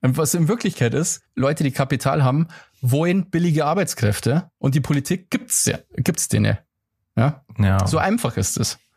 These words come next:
Speaker 1: Und das, äh, finde ich absolut skandalös und es wird ja nicht einmal mehr drüber geredet. Das passiert in der Debatte nicht. Es wird immer nur auf Hartz-vier-Empfänger wird, wird geschimpft und, und auf Flüchtlinge, wie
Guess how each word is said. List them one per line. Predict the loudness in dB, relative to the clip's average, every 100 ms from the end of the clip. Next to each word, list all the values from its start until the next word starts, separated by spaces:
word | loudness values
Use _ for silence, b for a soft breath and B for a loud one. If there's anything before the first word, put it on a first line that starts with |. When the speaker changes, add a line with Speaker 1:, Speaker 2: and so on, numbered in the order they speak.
| B B B B B B -4
Speaker 1:
Und | -2 0
das, | 0
äh, | -2 -4 -4
finde | 0 2
ich | 0
absolut | -2 -2 -2 -2
skandalös | 0 0 2 0
und | 0
es | 0 0
wird | 0
ja | 2
nicht | 2
einmal | 2 2
mehr | 2 2
drüber | 2 0
geredet. | 0 -2 -4 -10 _ -4
Das | -2
passiert | 0 0 0 0
in | 0
der | 0
Debatte | 0 -2 0
nicht. | 0 0 -2 -10 B -4
Es | 0 0
wird | 0
immer | 0 0
nur | 2
auf | 0 0
Hartz-vier-Empfänger | -2 -2 -2 0 0 0 -2 0 0 B B B
wird, | 0 2 0
wird | 0 0
geschimpft | 0 0 0 -2
und, | -2 0 0 B B -4
und | 0 2 0
auf | -2 -2
Flüchtlinge, | 0 0 -2 -2 0 0 0 2
wie | 2 2